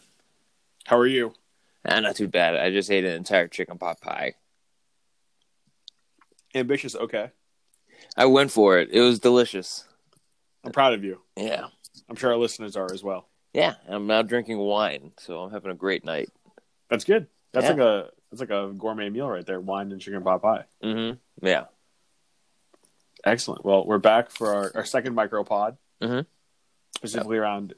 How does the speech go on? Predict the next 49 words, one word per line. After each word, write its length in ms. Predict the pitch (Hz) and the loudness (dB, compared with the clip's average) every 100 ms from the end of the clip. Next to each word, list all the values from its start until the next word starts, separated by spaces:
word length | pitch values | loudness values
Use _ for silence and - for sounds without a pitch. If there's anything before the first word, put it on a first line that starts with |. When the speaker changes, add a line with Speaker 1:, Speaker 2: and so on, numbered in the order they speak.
| - | -8
Speaker 1:
the 120 | 107 | -4
adventures 380 | 101 110 110 101 | -2 -2 -4 -8
of 120 | 87 | -8
Tintin. 520 | - 120 - 82 - - _ _ - | -8 -10 -10 -14 -16 -20 _ _ -2
Speaker 2:
Yes. 480 | 131 170 - - - _ _ _ | 0 0 -2 -12 -14 _ _ _
A 100 | 101 | 0
wonderful 760 | 98 95 107 110 107 107 101 85 | 0 0 0 0 0 0 0 0
little 420 | 95 98 95 95 - _ - - _ - _ - | 2 4 4 2 -6 _ -20 -20 _ -20 _ -4
romp 420 | 104 123 107 - - - | 2 2 0 -16 -20 -14
of 100 | 113 | -12
a 80 | |
film 440 | - 117 123 92 - _ | -6 -2 -2 -4 -12 _
from 140 | 101 95 | -10 -8
two 140 | 120 | 0
thousand 320 | 110 107 101 101 | 4 4 4 2
eleven. 360 | 98 92 76 - - _ _ _ - | 2 0 -6 -16 -20 _ _ _ -2
I 140 | 123 147 | 4 6
love 180 | 147 | 8
Speaker 1:
It 40 | 123 | 8
Speaker 2:
this 80 | 135 | 4
Speaker 1:
is 60 | 101 | 0
Speaker 2:
film. 200 | 67 - | -12 -14
Speaker 1:
a 60 | 98 | -10
romp 180 | 92 92 | -8 -6
Speaker 2:
I've 100 | 98 | -4
Speaker 1:
of 60 | |
a 20 | 117 | -2
Speaker 2:
watched 180 | 117 | -2
Speaker 1:
film. 120 | 85 98 | -2 -6
Speaker 2:
this 160 | 110 | -8
a 80 | 95 _ - | -12 _ -12
ton 120 | 117 | -10
of 60 | 104 | -8
times. 220 | 104 - | -12 -10
This 140 | 113 | -12
was 160 | 113 104 | -10 -4
your 120 | 110 | -4
first 280 | - 110 - | -2 -6 -4
time 180 | 82 80 | -8 -10
watching 320 | 78 - 62 | -16 -14 -16
it. 120 | 62 _ _ _ _ _ - | -16 _ _ _ _ _ 2
Speaker 1:
It 60 | 139 | 6
was 200 | 139 139 | 6 4
my 100 | 151 | 0
first 200 | 143 135 | -6 -8
time 140 | 143 120 | -8 -4
watching 280 | 101 - 113 | -4 -4 -14
it. 120 | 143 _ - | -16 _ -14
Speaker 2:
Mm-hmm. 180 | 104 | -10